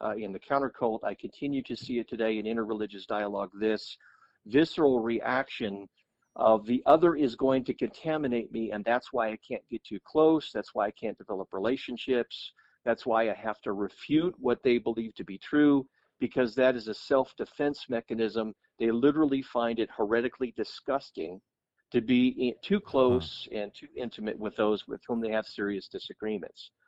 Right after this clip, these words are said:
Speaker 1: So I think disgust is, is one of the main, uh, social psychological reactions that's going on.
Speaker 2: That's fascinating. W-,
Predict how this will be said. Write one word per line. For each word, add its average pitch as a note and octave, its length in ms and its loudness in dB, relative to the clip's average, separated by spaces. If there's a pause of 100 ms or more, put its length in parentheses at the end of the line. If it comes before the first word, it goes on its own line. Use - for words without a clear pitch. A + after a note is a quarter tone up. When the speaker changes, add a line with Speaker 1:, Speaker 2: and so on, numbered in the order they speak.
Speaker 1:
So C3 100 0
I D#3+ 40 6
think G#3+ 160 4
disgust D3+ 520 0
is, A2+ 140 -6 (100)
is A2+ 200 -2
one A2+ 160 -2
of G#2+ 60 -8
the G2+ 60 -4
main, A2 280 -2 (120)
uh, - 240 -6 (440)
social D#3 420 0
psychological A#2 760 0
reactions G#2 600 -6
that's - 140 -18
going F#2+ 260 -10
on. F#2 340 -8 (320)
Speaker 2:
That's A2+ 220 -6
fascinating. F2 800 -2 (920)
W-, A#2+ 300 -10